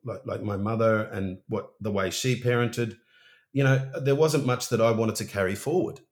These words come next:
A, a lot, a lot of it was, you know, I mean, she taught me the, the basics a lot, but there are certain aspects that I was just like, "I don't think I'm gonna want to be doing that, Mum." You know, and, and I think that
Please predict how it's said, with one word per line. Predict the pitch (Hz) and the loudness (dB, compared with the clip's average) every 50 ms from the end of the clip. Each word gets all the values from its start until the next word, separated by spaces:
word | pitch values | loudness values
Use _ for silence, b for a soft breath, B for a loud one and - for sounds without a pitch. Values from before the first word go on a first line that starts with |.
| _ _ - | _ _ -2
A, | 120 - - | -2 -2 0
a | 156 180 | 0 0
lot, | 196 214 208 - - | 0 -2 -4 -4 -6
a | 220 262 | 0 2
lot | 285 285 - | 4 4 4
of | 131 | 4
it | 127 - - | 0 0 0
was, | - - 156 - - - - | 0 0 0 -2 -4 -6 -2
you | 180 160 | 0 2
know, | 143 139 160 175 151 | 2 2 2 2 2
I | 147 | 2
mean, | 147 151 151 147 147 - | 2 4 2 2 0 -2
she | - - - 151 | -6 -6 -4 -2
taught | - - 165 160 139 | 2 2 2 4 4
me | 120 110 | 2 2
the, | 101 104 92 87 - _ - | 4 2 2 0 -2 _ -12
the | 101 | -8
basics | 98 101 101 110 107 - - - - - - - - | -4 -2 0 0 2 0 -2 -2 -2 -4 -4 -4 -4
a | 92 | -2
lot, | 92 95 87 82 - - | 0 0 0 -2 -2 -4
but | 113 107 | -4 -2
there | 131 147 156 | 0 2 2
are | 156 | 2
certain | 131 - 180 190 196 143 104 | 2 2 0 0 0 0 0
aspects | 104 107 - - - 76 - - - | 0 0 -2 -2 -4 -6 -4 -4 -4
that | - 107 104 | -2 0 0
I | 101 | 0
was | 98 101 98 - | 0 -2 -4 -6
just | - 104 - - - | -6 -6 -4 -4 -2
like, | 92 87 - - - | -4 -4 -6 -10 -14
"I | 143 | -10
don't | 143 160 156 - - | -8 -8 -8 -8 -8
think | - 92 82 - | -10 -10 -10 -10
I'm | 90 95 90 | -10 -12 -10
gonna | 92 95 95 - _ | -10 -12 -12 -14 _
want | 98 95 87 87 | -14 -14 -14 -14
to | - | -16
be | 76 80 | -18 -18
doing | 80 - 95 110 139 156 135 - | -12 -8 -6 -4 -2 -2 -2 -2
that, | 76 - - | -4 -8 -12
Mum." | - 71 82 107 - B B B B B B B B B B B B B B | -14 -14 -14 -14 -16 B B B B B B B B B B B B B B
You | - 123 | 2 4
know, | 120 101 B B B B B B B B B B B B B - | 4 4 B B B B B B B B B B B B B 2
and, | 131 135 131 127 131 - - | 6 6 6 6 4 2 2
and | 131 135 135 | 4 4 6
I | 135 | 6
think | 135 156 160 151 - | 4 4 2 2 2
that | 139 131 131 - - | 0 0 0 -4 -8